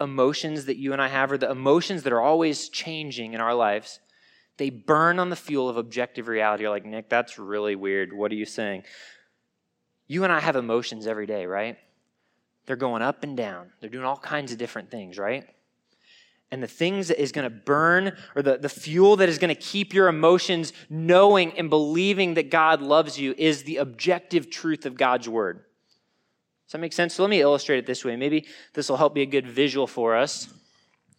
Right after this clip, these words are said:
Wah. Wah. For many of us, our love for God or our belief for God's love is often like a match strike, right? We strike it,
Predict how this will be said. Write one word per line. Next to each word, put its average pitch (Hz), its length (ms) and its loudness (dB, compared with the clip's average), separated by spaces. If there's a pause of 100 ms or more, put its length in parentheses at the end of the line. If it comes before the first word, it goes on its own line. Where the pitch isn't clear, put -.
(460)
Wah. 311 200 -2 (1600)
Wah. 208 240 -6 (2250)
For 170 120 -4
many 180 220 4
of 147 120 6
us, 131 360 2 (2000)
our 170 140 6
love 165 340 6
for 170 160 0
God 151 300 4
or 151 80 6
our 147 100 4
belief 139 720 -2 (160)
for 151 140 -6
God's 143 360 2
love 135 280 4
is 131 80 -2
often 156 360 -4
like 135 140 -6
a 123 60 -6
match 117 340 -4
strike, 107 360 -6
right? 135 220 4 (840)
We 131 80 -10
strike 190 380 4
it, 196 200 4